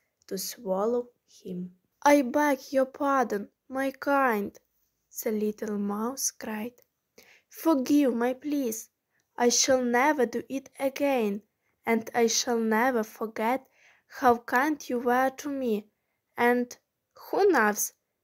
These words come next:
maybe one day I will do you a favor in turn?" The lion found the idea of the mouse being able to help him so funny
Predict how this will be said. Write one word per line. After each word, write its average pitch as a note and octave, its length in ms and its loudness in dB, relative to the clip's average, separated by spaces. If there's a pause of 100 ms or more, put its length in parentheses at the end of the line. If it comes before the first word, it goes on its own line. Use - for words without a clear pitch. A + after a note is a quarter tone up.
maybe B3+ 380 2
one B3+ 320 0
day B3 400 0 (120)
I A#3 280 2
will B3 160 6
do A#3+ 160 -4
you A#3+ 260 0
a A#3+ 120 -2
favor A#3 600 -2
in A3+ 220 -4
turn?" C4+ 480 -2 (400)
The A#3 200 0
lion C4 440 0
found B3+ 720 -6
the A3 340 -4
idea G#3 640 -4
of A3+ 280 -6
the G#3+ 100 -8
mouse G#3+ 500 -6
being B3 600 -10 (180)
able G#3+ 400 -4
to A#3 180 -14 (140)
help G3 320 -10
him G3 380 -14
so G#3+ 260 -10
funny F3+ 500 -12